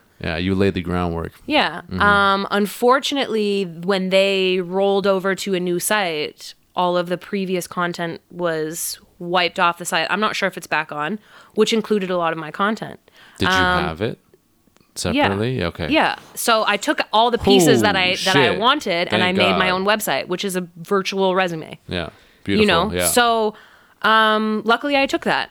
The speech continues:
Speaker 1: Mm-hmm.
Speaker 2: and I just, you know, what was it? January first came, and I, you know, you do your
Speaker 1: New Year's.
Speaker 2: "These are my goals," and this and da, da, da,
Speaker 1: I
Speaker 2: da.
Speaker 1: like you're, like, you're, you're, you're, you're doing a quick glance at the ceiling right
Speaker 2: Yeah.
Speaker 1: there, but, like, it is real.
Speaker 2: Like, big eye roll, but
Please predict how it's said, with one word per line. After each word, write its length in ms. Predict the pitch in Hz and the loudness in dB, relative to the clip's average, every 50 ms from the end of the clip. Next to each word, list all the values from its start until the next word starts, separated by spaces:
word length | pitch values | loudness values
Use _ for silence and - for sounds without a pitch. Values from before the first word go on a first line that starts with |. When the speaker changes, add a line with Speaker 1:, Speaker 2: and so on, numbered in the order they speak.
| _ - | _ -4
Speaker 1:
Mm-hmm. 120 | 196 196 | 0 0
Speaker 2:
and 440 | 196 190 190 185 185 185 - - - - - | 2 2 0 0 -2 -4 -6 -8 -10 -8 -6
I 100 | 190 190 | -4 -4
just, 640 | 196 185 - 214 202 196 - - - - - - - _ _ | -2 -2 0 0 0 0 0 -4 -6 -8 -10 -12 -14 _ _
you 220 | - 180 185 220 214 | -16 -8 -4 -2 0
know, 420 | 208 196 196 196 196 190 - - - | 2 2 2 2 0 -2 -4 -8 -16
what 440 | - 165 175 175 180 196 226 214 143 | -18 -18 -16 -10 -4 0 0 0 2
was 200 | 214 208 190 196 | 2 0 2 2
it? 260 | 185 180 - 170 170 - _ - 185 | 0 0 -2 -6 -16 -20 _ -12 -4
January 480 | 180 214 202 208 208 208 214 214 208 196 | 0 2 2 4 4 2 4 4 2 2
first 320 | - - 220 220 214 - | 2 0 0 0 0 0
came, 260 | - 185 180 180 180 | -2 0 0 0 0
and 80 | 185 180 | 0 0
I, 120 | 180 175 | 0 0
you 180 | 180 - 196 208 | 0 -2 -2 -2
know, 120 | 196 175 | 0 0
you 140 | 175 185 196 | 0 0 -2
do 160 | 175 190 196 | -2 -2 -2
your 500 | 196 190 180 196 190 180 175 175 175 175 - - - - | -2 0 0 0 2 2 2 2 0 -2 -4 -8 -4 0
Speaker 1:
New 120 | 95 95 | 2 4
Year's. 400 | 95 92 92 90 90 90 90 87 | 4 4 4 4 2 2 2 2
Speaker 2:
"These 220 | - 214 214 196 208 | 2 2 2 4 2
are 80 | 202 | 2
my 180 | 202 190 185 180 | 2 2 0 0
goals," 640 | 180 190 196 190 185 185 185 185 185 185 190 190 185 | 0 0 2 2 2 2 2 2 2 0 0 0 0
and 240 | 190 185 180 196 202 | 2 2 2 2 0
this 220 | 196 196 185 - | 0 0 0 0
and 100 | 196 190 | 0 0
da, 80 | 185 180 | 2 2
da, 140 | 185 185 | 2 4
da, 80 | 180 175 | 4 4
Speaker 1:
I 40 | - | 6
Speaker 2:
da. 60 | - 160 | 6 6
Speaker 1:
like 100 | 196 233 | 6 6
you're, 140 | 240 226 202 | 6 4 4
like, 180 | 185 180 170 151 | 4 4 4 4
you're, 260 | 147 143 143 143 139 | 4 4 4 6 6
you're, 200 | 139 135 135 135 | 6 6 6 6
you're, 260 | 131 127 131 127 123 | 6 6 4 4 4
you're 200 | 113 101 120 120 | 2 2 2 2
doing 180 | 117 139 147 139 | 4 6 4 4
a 60 | 131 - | 4 2
quick 300 | - 151 147 131 110 101 | 2 0 0 0 -2 -4
glance 360 | 101 113 123 123 123 113 117 | 0 2 4 4 4 4 2
at 60 | 113 | 0
the 80 | 113 110 | 0 0
ceiling 440 | - - 127 123 123 120 113 110 | 2 2 2 4 4 4 4 4
right 160 | 107 107 107 104 | 4 6 6 6
Speaker 2:
Yeah. 200 | 247 240 233 - | 6 6 6 6
Speaker 1:
there, 60 | 196 | 4
but, 140 | 123 123 123 | 4 2 2
like, 260 | 127 123 120 120 117 - | 4 2 2 2 0 -4
it 760 | 117 113 110 110 107 110 107 - - - - - - 143 170 180 | -10 -14 -14 -14 -14 -14 -14 -14 -16 -18 -14 -4 0 2 4 4
is 180 | 220 240 220 170 | 4 4 4 4
real. 260 | 160 160 165 165 247 | 4 4 4 6 6
Speaker 2:
Like, 240 | 254 247 - 160 160 | 4 2 2 2 2
big 220 | 254 247 226 220 | 2 4 4 4
eye 180 | 214 220 233 240 | 2 4 4 2
roll, 300 | 226 214 202 208 214 - | 2 2 4 4 4 6
but 160 | 240 226 | 6 6